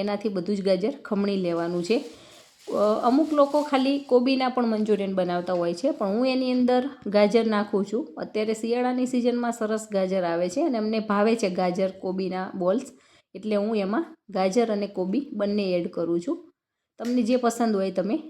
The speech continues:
લઈ શકો છો. હવે પાંચસો ગ્રામ જેવી કોબી છે અને અઢીસો ગ્રામ જેવા ગાજર લીધેલા છે. બંનેને સરસ આવા ખમણી લેવાના છે.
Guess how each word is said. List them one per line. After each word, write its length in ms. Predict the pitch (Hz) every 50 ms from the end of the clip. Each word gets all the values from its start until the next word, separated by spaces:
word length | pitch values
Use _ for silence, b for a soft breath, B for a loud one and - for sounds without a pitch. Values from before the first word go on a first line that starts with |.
| - -
લઈ 160 | 190 190 196
શકો 360 | 185 - 170 170 - 170 170
છો. 160 | 170 - 269 311 - - _ _ _ _ _ _ _ _ _ _ _ _ _ _ _ _ _ _ b b b b b b
હવે 100 | - 214 214 214
પાંચસો 320 | 214 208 220 214 220 285
ગ્રામ 300 | 294 277 285 277 277 269
જેવી 240 | 254 262 269 262 262
કોબી 340 | 262 - 233 233 233 254 262
છે 160 | 254 - 294 302
અને 240 | 294 - - 214 214
અઢીસો 380 | 196 185 185 240 240 247 247 226
ગ્રામ 260 | 214 202 202 202 208
જેવા 240 | 185 185 180 220 277 - - -
ગાજર 400 | 208 180 202 185 185 180 - - 185 185
લીધેલા 440 | 180 175 - 175 170 170 175 175 -
છે. 160 | 180 - 254 339 - - - _ _ _ _ _ _ _ _ _ _ _ _
બંનેને 460 | 214 208 220 240 262 277 277 277 269
સરસ 380 | 269 - 240 240 247 254 247 247
આવા 240 | 220 208 220 285 285 - -
ખમણી 320 | - 214 202 208 202 196 190
લેવાના 460 | 185 170 165 165 165 165 165 165 165
છે. 140 | 175 -